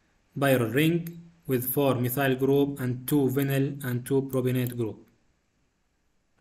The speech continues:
وهي تركيب الهيم، هاي التروب-، تو بروبينات جروب،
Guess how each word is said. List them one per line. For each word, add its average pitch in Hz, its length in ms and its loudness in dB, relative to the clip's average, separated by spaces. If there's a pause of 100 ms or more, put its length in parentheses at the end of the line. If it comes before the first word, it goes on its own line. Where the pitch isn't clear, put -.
(1500)
وهي 147 120 4
تركيب 123 400 0
الهيم، 123 520 -4 (360)
هاي 135 140 -2
التروب-، 131 560 -2
تو 139 160 2
بروبينات 120 580 -2
جروب، 117 460 -4